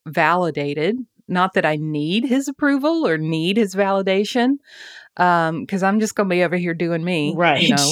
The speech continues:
Speaker 1: I've worked in a male-dominated industry my entire life and never really thought much about it, honestly.
Speaker 2: Mm-hmm.
Speaker 1: <clears throat> Excuse me. Until,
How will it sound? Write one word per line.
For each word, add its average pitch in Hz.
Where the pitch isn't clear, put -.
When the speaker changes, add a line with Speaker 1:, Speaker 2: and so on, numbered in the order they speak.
Speaker 1:
I've 180
worked 196
in 196
a 180
male-dominated 165
industry 170
my 202
entire 156
life 175
and 160
never 233
really 226
thought 208
much 175
about 147
it, -
honestly. 170
Speaker 2:
Mm-hmm. 220
Speaker 1:
<clears throat> -
Excuse -
me. 160
Until, 160